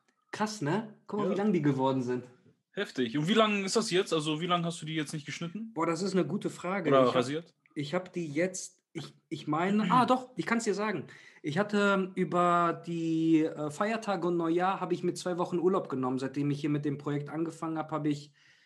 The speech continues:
Speaker 1: jeden Tag gearbeitet.
Speaker 2: Mhm.
Speaker 1: Und, ähm, meine Freundin hatte sich zwei Wochen Urlaub genommen, ne? Und sie hatte mir so mit einem Zorn, äh, gewunken und so mit einem Augenzwinkern, „Hey,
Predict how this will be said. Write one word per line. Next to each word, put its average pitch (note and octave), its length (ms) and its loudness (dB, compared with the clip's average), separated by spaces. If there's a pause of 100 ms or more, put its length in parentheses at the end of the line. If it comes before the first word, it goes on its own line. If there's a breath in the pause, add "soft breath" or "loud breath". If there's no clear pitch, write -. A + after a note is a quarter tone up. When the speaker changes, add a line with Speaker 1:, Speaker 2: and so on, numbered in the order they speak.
(680 soft breath)
Speaker 1:
jeden D#3+ 220 6
Tag F#3 180 0
gearbeitet. F#3+ 720 0
Speaker 2:
Mhm. C3 180 -8
Speaker 1:
Und, D#3 720 2
ähm, D#3 760 0
meine D3+ 600 2
Freundin G3+ 720 0
hatte D#3+ 240 -4
sich D3+ 280 -2
zwei E3 200 0
Wochen D#3+ 200 0
Urlaub F#3 300 2
genommen, A3 360 -2
ne? F3+ 320 -4
Und D3+ 480 2 (320 soft breath)
sie C#3 120 2
hatte F3+ 160 2
mir F3+ 200 4
so F3 160 4
mit F3+ 240 2
einem E3+ 220 0
Zorn, F#3+ 540 0 (180)
äh, F3 180 -2
gewunken F3+ 600 0
und E3+ 160 0
so E3+ 100 0
mit F3 200 0
einem E3+ 320 -2 (280 loud breath)
Augenzwinkern, F3+ 680 -2
„Hey, F#3 360 -2